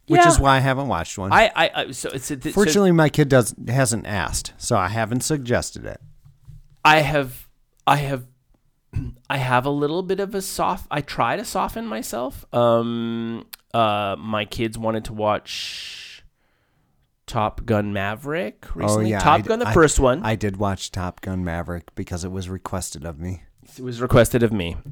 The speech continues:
Speaker 2: Um, uh, the, the absolutely wonderful, lovely, um, daughter of my girlfriend who lives with us and who's, who's adorable and I love her dearly, loves it.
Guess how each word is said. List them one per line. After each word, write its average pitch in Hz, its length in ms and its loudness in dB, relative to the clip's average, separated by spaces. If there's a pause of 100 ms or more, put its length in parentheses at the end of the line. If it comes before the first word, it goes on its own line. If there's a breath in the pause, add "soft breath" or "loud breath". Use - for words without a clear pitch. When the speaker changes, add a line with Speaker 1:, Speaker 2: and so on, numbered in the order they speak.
(140)
Speaker 2:
Um, 117 500 4 (680)
uh, 117 220 0
the, 120 400 2
the 139 220 0
absolutely 135 600 2
wonderful, 127 540 4
lovely, 123 880 2
um, 107 540 4
daughter 113 440 4
of 107 460 2 (200)
my 101 440 -4
girlfriend 120 460 -4
who 104 160 -2 (160)
lives 95 300 -4
with 107 120 -2
us 120 240 -6
and 117 80 -8
who's, 104 300 -8
who's 123 240 -8 (280)
adorable 127 560 0
and 110 100 0
I 110 40 0
love 107 200 -2
her 117 100 0
dearly, 110 580 -6 (580 soft breath)
loves 135 460 2
it. - 200 -4